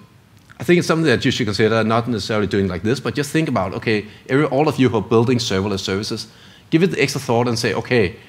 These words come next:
when we are on mobile, when, when our users are on mobile, how are they gonna interact with this? I mean, how are we gonna protect them so that no matter what happens in their app or, and with the networking, the connectivity, how do we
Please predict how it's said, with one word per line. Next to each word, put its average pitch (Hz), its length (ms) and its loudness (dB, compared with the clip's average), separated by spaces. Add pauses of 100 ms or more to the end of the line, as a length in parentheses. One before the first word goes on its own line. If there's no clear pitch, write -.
(1200)
when 113 200 2
we 139 140 4
are 160 100 4
on 101 100 2
mobile, 101 480 2
when, 107 280 -4 (100)
when 110 340 -2
our 107 320 0 (140)
users 135 420 2
are 98 120 -2
on 92 100 0
mobile, 90 420 0 (1120)
how - 280 0
are 151 60 4
they 131 120 4
gonna 113 200 0
interact 98 340 -2
with 101 80 -4
this? - 340 -8 (840)
I - 20 -16
mean, 101 120 -6
how 127 340 2
are 127 120 4
we 131 160 4
gonna 131 220 0
protect 113 440 -4
them 107 120 2
so 98 220 -2
that 95 400 -4
no 117 180 0
matter 110 260 4
what 104 280 0
happens 104 340 -4
in 98 80 -4
their 85 160 -4
app 92 220 -2 (180)
or, 101 140 -8
and 92 200 -6
with 92 140 -6
the 98 60 -6
networking, 98 440 -2
the 90 80 -8
connectivity, 98 540 -4 (580)
how 117 200 2
do 131 80 2
we 120 340 4